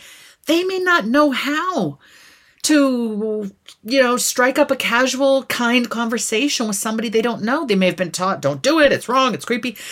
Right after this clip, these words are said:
Like, no, no, no, we have to totally break that cycle, right? Because we humans need one another, and, and it's hard to elicit help from others if we can't even look 'em in the <laughs> eye. And it's hard to be of use to others when we can't even say, like, "Hey,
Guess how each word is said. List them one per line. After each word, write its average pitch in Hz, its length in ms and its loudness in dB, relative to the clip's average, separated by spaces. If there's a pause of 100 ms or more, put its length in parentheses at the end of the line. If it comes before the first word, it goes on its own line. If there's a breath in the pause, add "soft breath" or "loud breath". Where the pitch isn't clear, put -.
(160 loud breath)
Like, 190 140 -8
no, 269 160 2
no, 349 80 -2
no, 302 180 2
we 294 180 2
have 339 180 -8
to 196 120 -2 (100)
totally 349 440 0
break 196 300 0
that 165 200 -6
cycle, 147 460 -10 (480 loud breath)
right? 220 320 2
Because 208 540 2 (360 loud breath)
we 311 160 4
humans 330 520 0
need 254 400 2
one 180 180 0
another, 160 380 -2
and, 202 340 0
and 233 100 2
it's 302 160 2
hard 330 260 2
to 226 340 0
elicit 247 340 0
help 311 320 0
from 196 300 2 (200 loud breath)
others 269 320 4
if 196 120 -2
we 196 100 -2
can't 285 200 2
even 247 140 0
look 262 160 2
'em 240 120 2
in 202 60 4
the 196 100 0
<laughs> - 0 -
eye. - 440 0 (460 loud breath)
And 240 140 2
it's 233 120 0
hard 294 200 4
to 254 80 0
be 320 260 2
of 269 140 4
use 208 300 2
to - 140 -8
others 180 360 2 (100)
when 196 320 0
we 202 160 -2
can't 277 260 2
even 226 220 2
say, 262 220 0
like, 233 160 0
"Hey, 247 320 0